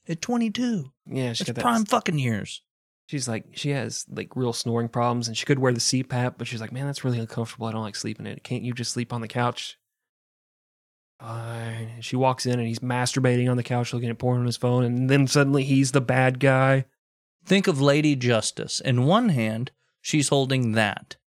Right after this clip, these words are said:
Speaker 2: Mm-hmm.
Speaker 1: In the other hand, oiled up cabana boys and shots.
Speaker 2: Mm-hmm. Yeah, those scales, that scale's broken.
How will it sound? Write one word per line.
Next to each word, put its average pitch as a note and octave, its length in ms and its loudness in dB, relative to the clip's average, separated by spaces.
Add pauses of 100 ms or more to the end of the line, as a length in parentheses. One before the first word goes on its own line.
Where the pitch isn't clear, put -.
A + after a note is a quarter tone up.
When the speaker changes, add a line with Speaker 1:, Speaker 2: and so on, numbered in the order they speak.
(140)
Speaker 2:
Mm-hmm. C#3 380 2
Speaker 1:
In D#3 140 4
the C#3+ 140 4
other F#3 280 4
hand, A#2 460 0 (880)
oiled D#3 360 4
up C#3+ 240 2
cabana B2+ 540 2
boys G#2 600 0 (640)
and G#2+ 200 -2
shots. - 760 -4 (280)
Speaker 2:
Mm-hmm. C3 360 -2 (1300)
Yeah, A#2+ 200 -6
those C3+ 160 -2
scales, C3 540 2
that F3 100 0
scale's D3 280 4
broken. B2+ 440 4